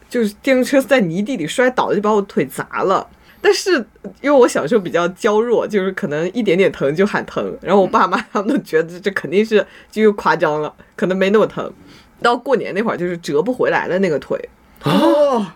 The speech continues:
Speaker 1: 哦，但没有，没有很严重，我还是能正常走路，就是弯的时候有点痛。到过年那天的时候，我奶奶就说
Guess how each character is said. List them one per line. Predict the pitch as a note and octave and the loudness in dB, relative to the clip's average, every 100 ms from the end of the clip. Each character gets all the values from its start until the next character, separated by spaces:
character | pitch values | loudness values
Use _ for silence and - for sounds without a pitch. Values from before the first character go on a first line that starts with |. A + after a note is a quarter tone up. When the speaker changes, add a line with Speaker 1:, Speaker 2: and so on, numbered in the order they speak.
| _ | _
Speaker 1:
哦， | A3 G3+ G3 | 0 0 2
但 | F4+ | 0
没 | B3 A#3 | 2 4
有， | G4+ | 4
没 | B3+ | 4
有 | A4 | 4
很 | F4 A3 | 4 0
严 | D3+ E3+ | -4 0
重， | A3+ | 2
我 | E3+ | 2
还 | G3 G#3 | 2 0
是 | |
能 | D4 A#3+ | 2 0
正 | D4+ | 0
常 | A3 F3 G#3 | -2 -2 0
走 | E3 G#2+ | 0 0
路， | F#3 D3+ | 0 -2
就 | - C4+ | -2 2
是 | A#3 | 2
弯 | G#3+ B3+ D4 | 4 2 0
的 | B3+ | -4
时 | |
候 | F3+ | -4
有 | |
点 | F#3 - | -6 -8
痛。 | - D4+ G3+ - _ - - | -8 -4 -4 -6 _ -20 0
到 | F#4 G4+ | 2 4
过 | G#4 D#4+ | 6 6
年 | E3+ F#3+ | 4 4
那 | G#3 | 4
天 | A3+ G3+ | 4 2
的 | A3 | 2
时 | G3 | 2
候， | |
我 | F#3+ | 2
奶 | G#3+ C3 | 2 2
奶 | |
就 | E3+ | 0
说 | G3+ F#3 | 2 2